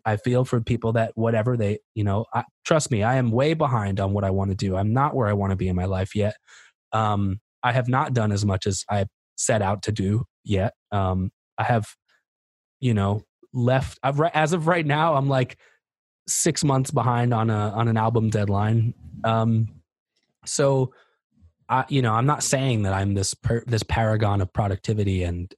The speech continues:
and mental health and, and, uh, ambition, right? But, like, these are, these are ethics that, like,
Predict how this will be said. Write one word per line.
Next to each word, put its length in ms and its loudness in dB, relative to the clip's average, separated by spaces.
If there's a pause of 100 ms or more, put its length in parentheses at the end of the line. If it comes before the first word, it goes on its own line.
and 220 0
mental 280 0
health 380 0
and, 300 -4 (680)
and, 300 -2
uh, 60 -2
ambition, 600 0
right? 320 -2
But, 240 -2
like, 360 -4 (400)
these 280 2
are, 280 2
these 200 2
are 160 0
ethics 360 -2
that, 140 -2
like, 300 -2